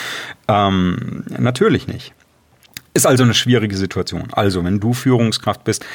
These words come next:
sorge dafür, dass eine Flexibilität da ist. Das setzt auch voraus, dass du verstehst, worum es bei den agilen Methoden geht. Dass du dich löst von dem Gedanken, es ist alles nur Chaos. Denn agile Methoden und auch Scrum und ähnliche Frameworks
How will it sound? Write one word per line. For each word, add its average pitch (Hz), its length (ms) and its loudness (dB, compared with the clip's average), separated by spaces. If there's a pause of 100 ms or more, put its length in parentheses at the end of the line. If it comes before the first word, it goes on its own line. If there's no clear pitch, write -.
(180)
sorge 127 400 4
dafür, 104 400 2
dass 95 160 0
eine 90 100 -2
Flexibilität 110 1080 0
da 82 180 -2
ist. - 340 -6 (760)
Das 107 120 2
setzt 127 280 2
auch 139 160 4
voraus, 131 520 2
dass - 220 -2
du 113 200 0 (200)
verstehst, - 920 2
worum 101 280 2
es - 120 0
bei 98 160 0
den 98 160 -2
agilen 101 420 -2
Methoden 92 560 -2
geht. 127 380 2 (240)
Dass - 200 -2
du 107 100 -4
dich 95 260 -8
löst 123 440 4
von 101 220 -4
dem 101 160 0
Gedanken, 92 500 -2
es - 140 -4
ist - 240 -4
alles 98 340 -2
nur 98 160 -2 (100)
Chaos. - 680 -2 (880)
Denn 123 160 2
agile 131 320 2
Methoden 123 680 2
und 117 280 -4
auch 104 180 -4
Scrum 120 640 2
und 123 200 -2
ähnliche 120 320 0
Frameworks 98 880 0